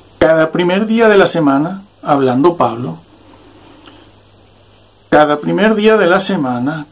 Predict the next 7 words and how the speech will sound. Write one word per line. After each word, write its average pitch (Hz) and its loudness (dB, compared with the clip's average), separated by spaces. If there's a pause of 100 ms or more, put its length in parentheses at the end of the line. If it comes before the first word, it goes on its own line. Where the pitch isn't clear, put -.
cada 196 2
uno 180 0 (440)
de 202 2
vosotros 170 -4
ponga 156 0
aparte 147 -2
algo, 123 -6